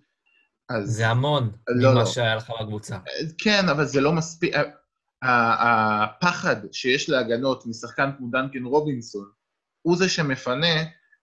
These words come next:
Speaker 1: את ה-, את השחקנים העיקריים שמייצרים נקודות, אה, נותן להם הרבה יותר ספייס. ופחד כזה נוצר מקלה שרץ לך וקולע בארבעים אחוז פלוס. אה,
Speaker 2: אני מאמין שיכול להגיע לשם.
Speaker 1: יכול, בהחלט יכול. הוא צריך, אני מקווה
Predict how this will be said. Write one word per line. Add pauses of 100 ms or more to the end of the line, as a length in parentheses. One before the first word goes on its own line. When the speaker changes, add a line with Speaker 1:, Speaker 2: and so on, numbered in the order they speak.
(100)
Speaker 1:
את
ה-, (100)
את
השחקנים
העיקריים
שמייצרים
נקודות, (500)
אה,
נותן
להם
הרבה
יותר
ספייס. (420)
ופחד
כזה
נוצר
מקלה
שרץ
לך
וקולע
בארבעים
אחוז
פלוס. (460)
אה, (100)
Speaker 2:
אני
מאמין
שיכול
להגיע
לשם.
Speaker 1:
יכול, (100)
בהחלט
יכול.
הוא
צריך,
אני
מקווה